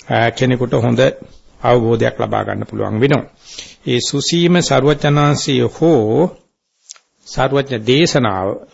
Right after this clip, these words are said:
බුද්ධ ධර්මය, කොහොම නැත්නම් මේ සංඝයා ඇසුරු කරන්නේ,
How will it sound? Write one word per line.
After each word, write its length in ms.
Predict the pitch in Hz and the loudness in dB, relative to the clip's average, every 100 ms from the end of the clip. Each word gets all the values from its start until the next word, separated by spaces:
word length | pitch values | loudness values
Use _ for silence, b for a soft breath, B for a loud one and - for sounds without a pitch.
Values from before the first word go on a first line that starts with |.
| - | -20
බුද්ධ 220 | - 110 | -12 -8
ධර්මය, 480 | 107 107 147 151 131 90 107 - b b b | -4 -2 0 2 2 -2 -6 -16 b b b
කොහොම 220 | 127 135 131 | -2 0 2
නැත්නම් 400 | 131 - 156 160 | 0 0 -2 0
මේ 220 | 147 131 | 0 0
සංඝයා 580 | - 127 147 147 143 135 - | -2 -2 0 2 4 2 -2
ඇසුරු 280 | - - 151 | -6 -4 -4
කරන්නේ, 600 | - 160 165 180 196 180 | 0 2 4 4 4 2